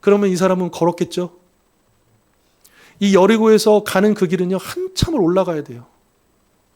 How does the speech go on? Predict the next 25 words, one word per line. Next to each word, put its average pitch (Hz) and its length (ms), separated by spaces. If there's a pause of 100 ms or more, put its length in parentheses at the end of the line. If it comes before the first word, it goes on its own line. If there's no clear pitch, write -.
(480)
이 196 320 (280)
여리고는 190 680 (420)
그 185 460 (380)
해발 254 600
낮은 262 400
지역이 208 340
분지예요. 208 680 (560)
마이너스 208 400
이백오십 180 680
미터입니다. 131 600
내려가 180 400
있어요. 127 280 (380)
근데 208 200
예루살렘 226 420
저기는요, 220 440 (360)
해발 262 320
칠백오십 220 680
미터입니다. 143 420 (200)
거의 214 200
일 277 160
킬로를 262 340
올라가야 214 480
돼요. 113 300
경사진 220 580
곳이에요. 131 300